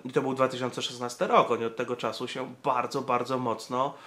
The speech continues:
e, rozkręcili. Widać teraz już odgrożenia przechodzą do słów. E, za chwilę stanie się wypadek, to, to znaczy w tym wypadek, że, że ktoś właśnie w wyniku takiego ciosu padnie, zrobi sobie krzywdę, e, albo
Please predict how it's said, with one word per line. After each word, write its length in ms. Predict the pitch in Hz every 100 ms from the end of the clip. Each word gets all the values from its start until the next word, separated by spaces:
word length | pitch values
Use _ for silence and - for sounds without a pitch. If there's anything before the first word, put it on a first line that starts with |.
| - -
e, 200 | - 120
rozkręcili. 760 | 123 139 - 226 254 392 302 151
Widać 380 | 120 127 135 -
teraz 240 | 147 135
już 120 | 135
odgrożenia 600 | 147 - 143 135 139 135 131
przechodzą 440 | - 131 123 120
do 120 | 117
słów. 400 | 107 110 117 190 - - - -
E, 540 | - 117 117 120 131
za 180 | 147 196
chwilę 320 | 226 - 165
stanie 340 | 190 - 165 185
się 80 | 247
wypadek, 760 | 392 - 466 160 120 113 110 -
to, 140 | - 147
to 220 | - 147
znaczy 200 | 135 147
w 80 | -
tym 160 | 147
wypadek, 460 | 139 131 117 117 135
że, 200 | 151 147 - - -
że 100 | -
ktoś 240 | - 151
właśnie 560 | 143 131 - 131 120 117 113 - _ -
w 20 |
wyniku 300 | 143 135 131
takiego 340 | 131 131 123
ciosu 380 | 123 135 120 120
padnie, 400 | 98 123 131 139
zrobi 220 | 120 113
sobie 180 | 107 107
krzywdę, 460 | - 123 127 131 127 - - - -
e, 460 | - 113 117 117 117 117 -
albo 540 | - 131 123 123 120